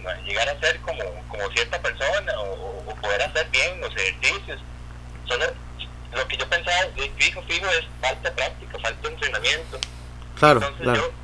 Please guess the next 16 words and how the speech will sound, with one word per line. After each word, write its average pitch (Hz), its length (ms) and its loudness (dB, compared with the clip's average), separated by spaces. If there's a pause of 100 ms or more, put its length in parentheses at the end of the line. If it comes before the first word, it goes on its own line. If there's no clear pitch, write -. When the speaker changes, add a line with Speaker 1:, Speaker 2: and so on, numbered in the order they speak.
Speaker 1:
yo 123 100 6
empecé 156 360 2
a, 123 360 2
a, - 1400 -8
a - 20 2
acoplar 131 500 0
eso 185 420 0
con 135 140 -4
mi 117 120 -6
cabeza 170 600 2 (800)
y 117 120 -4
yo 120 100 4 (120)
decía, 139 260 2
no, 139 160 0
no, 135 160 0
no, 135 60 0